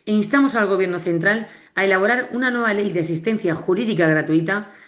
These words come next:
que acabe con el abandono y el maltrato sistemático a este colectivo y con las deficiencias del sistema en las comunidades autónomas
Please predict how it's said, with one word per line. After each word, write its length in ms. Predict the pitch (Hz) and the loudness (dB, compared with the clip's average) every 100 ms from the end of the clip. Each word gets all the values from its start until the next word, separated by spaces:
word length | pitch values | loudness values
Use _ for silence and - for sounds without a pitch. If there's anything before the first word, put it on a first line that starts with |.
| _ | _
que 80 | 196 | -4
acabe 320 | 185 254 277 | 0 0 0
con 160 | 220 190 | 0 0
el 100 | 185 | 2
abandono 520 | 180 185 208 277 294 | 2 0 0 2 2
y 160 | 226 180 | 2 0
el 80 | |
maltrato 560 | 170 175 165 247 196 156 | 2 0 -2 -4 -2 -4
sistemático 800 | 156 202 165 196 220 233 170 190 | -4 -6 -4 -2 -2 -2 -4 -4
a 20 | |
este 160 | 180 180 | -2 2
colectivo 560 | 160 151 190 180 202 - - - - | 2 2 0 0 -2 -6 -20 -12 -4
y 80 | |
con 140 | 196 196 | 0 2
las 100 | 190 | 2
deficiencias 500 | 196 202 240 240 240 | 0 -2 -4 -4 -2
del 140 | 208 | -2
sistema 460 | 165 175 185 196 185 | 0 -2 -2 -2 -2
en 60 | |
las 100 | 175 | -2
comunidades 480 | 165 170 185 220 233 | 0 0 2 0 0
autónomas 560 | 170 160 165 165 170 | 0 2 2 2 -2